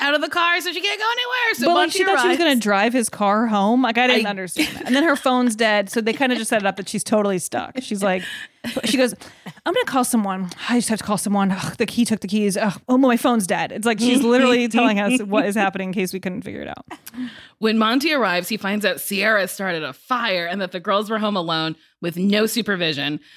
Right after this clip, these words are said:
Speaker 1: Julia follows Monty into the hospital. She arrives, uh, just in time to hear a social services, uh, representative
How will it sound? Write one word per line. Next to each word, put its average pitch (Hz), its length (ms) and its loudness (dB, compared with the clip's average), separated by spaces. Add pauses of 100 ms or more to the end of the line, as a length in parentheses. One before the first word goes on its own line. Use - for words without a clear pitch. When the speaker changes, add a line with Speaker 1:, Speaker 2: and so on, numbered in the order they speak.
(140)
Speaker 1:
Julia 240 240 2
follows 247 360 0
Monty 226 320 2
into 233 160 -4
the 233 80 -4
hospital. 170 400 -4
She 190 180 -4
arrives, 190 560 -2
uh, 175 460 0
just 247 160 -2
in 277 80 0
time 233 160 0
to 233 60 -2
hear 208 120 -2
a 180 60 -2
social 247 420 -2
services, 208 720 -6 (100)
uh, 170 220 0
representative 180 640 0